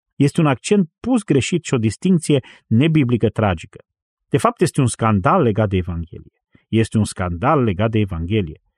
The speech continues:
Păcătoșilor li se spune că dacă vor să fie mântuiți și să meargă în rai, trebuie doar să-L primească pe Iisus Hristos, să accepte faptul că El a murit pentru ei. Ei trebuie doar să-i ceară lui Iisus să intre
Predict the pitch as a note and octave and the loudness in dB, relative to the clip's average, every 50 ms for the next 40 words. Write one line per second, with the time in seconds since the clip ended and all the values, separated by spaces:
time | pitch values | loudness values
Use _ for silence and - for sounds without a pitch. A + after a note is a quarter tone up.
0 | _ _ - - - - C#3+ B2+ B2+ B2+ - G3+ G#3 - E3+ D#3+ C3+ B2 A#2 - | _ _ -20 -20 -6 -2 -2 0 0 0 0 0 0 2 2 2 2 2 2 0
1 | - G#2+ - - F#3 E3+ D#3 - B2+ G#2 A2+ A2 - - G2+ F2+ B2 F#3+ G#3 - | -2 -4 -2 -2 -2 0 0 0 0 0 0 -2 -2 -2 -2 0 0 -2 0 0
2 | - A#2 - C#3 C3+ A#2 A2+ G2+ - C#3 E3 - - A#2 - G#2+ G2 B2 C#3 C#3+ | -2 -2 0 2 2 2 2 2 2 0 0 0 -2 -4 -2 -2 0 0 0 0
3 | A#2+ A2 G#2 G2 C3 D#3 D#3 A2 - - - - - _ _ - E3+ F#3 D#3+ E3 | 0 0 0 0 0 0 0 -2 -4 -8 -18 -20 -20 _ _ 0 0 2 2 2
4 | D#3 A#2+ G#2 - E3 A3 A#3 - - F3 C#3+ - - B2 B2+ F3 F#3+ - - D3 | 2 2 2 2 2 2 0 0 0 0 0 0 0 0 2 2 0 0 -2 -2
5 | - C3+ A#2+ G#2+ - D#3+ D3 - - A#2 - - F3 C#3+ - - - - - - | 0 0 0 0 0 -2 -4 -2 -2 -4 -2 0 -2 -2 -2 -6 -12 -20 -20 -20
6 | - _ - - - C#3+ B2+ - - - B3+ A#3+ - - C#3+ - - G2 - - | -20 _ -4 -2 0 0 0 -2 -4 -4 -4 -2 0 0 0 0 0 -2 0 0
7 | - C#3 - - C3+ C3 B2 A2+ A2 A2+ C3 - - A#2 G#2 G#2 G#2+ A2 G#2 F2 | -4 -4 0 0 2 2 4 4 2 2 0 0 0 -2 -2 -2 -2 -2 -2 -4
8 | D2+ - _ _ _ _ _ - - - B2+ B2 C3+ A#2+ - - F3+ A#3 A#3 A#3 | -6 -8 _ _ _ _ _ -20 -6 -2 0 2 2 2 2 0 0 2 2 2
9 | F3+ B2 G2+ E3 F#3+ G#3 F#3+ - D3+ B2+ - - G#3+ G#3 G3 D3+ C3 B2 A#2+ - | 2 2 2 0 0 0 0 0 -2 -2 0 0 0 2 2 2 2 2 2 0
10 | E3+ - - C#3 D3 D#3+ - D3 C#3 B2 | 0 0 2 2 2 2 2 0 0 -2